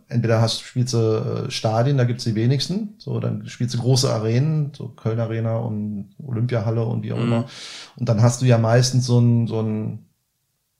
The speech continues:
Speaker 1: was heißt Bruch nicht, aber du hast Olympiahalle sind zwölftausend oder fünfzehntausend, ähm,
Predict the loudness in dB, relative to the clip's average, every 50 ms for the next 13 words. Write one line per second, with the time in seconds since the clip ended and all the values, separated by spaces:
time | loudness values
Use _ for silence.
0 | _ _ _ _ _ _ _ _ -16 -10 -8 -8 -8 -6 0 2 2 2 4 4
1 | 4 4 4 2 -2 -2 -2 -2 -2 -2 -4 -4 -4 -4 -4 -2 -2 0 2 2
2 | 4 4 4 4 4 2 2 2 2 2 0 -2 -6 -12 -16 _ -2 0 2 2
3 | 2 2 0 2 2 2 4 2 0 0 -2 -2 0 -2 -4 -2 0 -2 0 0
4 | 0 0 2 2 0 2 2 2 2 0 -2 -4 -6 -6 -6 -4 -4 -4 -6 -6
5 | -6 -6 -8 -8 -10 -10